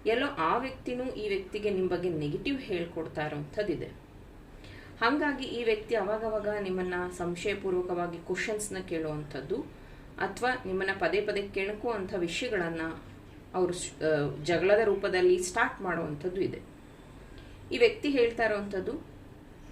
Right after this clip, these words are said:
"ನನ್ನಷ್ಟು, ನನ್ನಷ್ಟು, ಆ, ಅಂದ್ರೆ ಪ್ರೀತಿ ಹಿಂಗಿರತ್ತಾ ಅಥವಾ ನಾನು ಈ ಥರ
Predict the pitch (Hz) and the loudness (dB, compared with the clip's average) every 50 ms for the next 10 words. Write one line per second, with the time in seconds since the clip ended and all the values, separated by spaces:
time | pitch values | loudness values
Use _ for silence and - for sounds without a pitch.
0 | - - - - - - - - - - - - - - - 202 214 220 247 262 | -18 -18 -18 -18 -10 -10 -10 -10 -10 -14 -16 -16 -14 -6 4 8 8 8 8 8
1 | 285 285 - - - - 302 285 - - - - - 202 202 196 208 214 233 240 | 6 4 2 -2 -2 -2 -2 -2 -2 -4 -12 -6 -2 0 2 4 4 4 2 2
2 | - - - - - - - 269 262 - - - - 143 185 185 180 170 - 175 | 0 -4 -6 -8 -8 -8 -8 -6 -4 -6 -6 -6 -6 -2 0 0 0 0 0 0
3 | 175 175 185 175 - - - - 143 - 202 208 208 196 202 214 - 214 202 208 | 0 2 2 2 0 -2 -6 -10 -8 -2 -2 -2 0 0 -2 -4 -2 0 0 4
4 | 214 214 208 196 190 190 - - 185 185 180 180 180 180 190 185 180 175 175 185 | 6 6 6 6 4 2 2 4 4 6 6 4 2 2 0 2 2 4 4 4
5 | 190 185 185 185 208 208 208 | 4 4 4 6 6 6 6